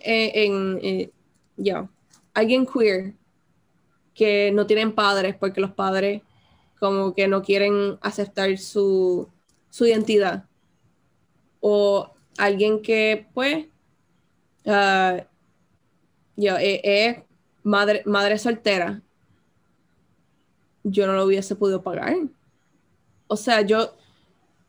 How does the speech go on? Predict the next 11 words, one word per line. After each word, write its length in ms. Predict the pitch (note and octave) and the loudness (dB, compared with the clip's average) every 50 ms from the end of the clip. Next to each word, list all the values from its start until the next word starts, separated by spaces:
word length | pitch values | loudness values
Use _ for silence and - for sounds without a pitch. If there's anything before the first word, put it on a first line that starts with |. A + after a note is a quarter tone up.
| _ _ _ _ | _ _ _ _
sin 460 | - - - - C#4+ C#4+ D4 D4+ D#4 - | -20 -20 -6 -2 0 0 2 0 0 0
la 140 | - B3 A3 | 0 0 2
ayuda 340 | G#3+ G#3 A3 B3 C4 C4+ C#4+ C#4+ | 2 2 2 2 2 0 0 0
de 80 | D4+ D4+ | 0 0
mis 100 | D4 C#4 | -2 -4
padres, 640 | - - - C#4 C#4 C#4 B3+ A3 G#3 G#3+ G#3 - _ _ | -4 -4 0 0 2 2 2 0 -2 -2 -4 -8 _ _
yo 680 | G3+ G3 G3 - - B3+ C4+ C#4+ C4+ A#3 G#3+ G#3 G#3 - | -14 -14 -8 -4 0 2 4 4 4 4 2 0 -2 -4
no 260 | - G#3+ G#3 G3+ G3+ | -4 -2 0 0 2
hubiese 420 | G3+ G#3 G#3+ A3 A3+ A3+ - B3+ B3 | 2 2 2 0 0 0 -2 -4 -4
podido 540 | - - G3+ G3 G3 G#3 A3+ B3 B3+ B3+ B3 | -2 -2 -2 0 0 0 0 0 -2 -2 -2
pagar 580 | - G3+ G3 G3 G3+ G#3+ A3+ B3 C4+ D4 D4 | -2 -2 0 2 2 2 2 2 0 -2 -6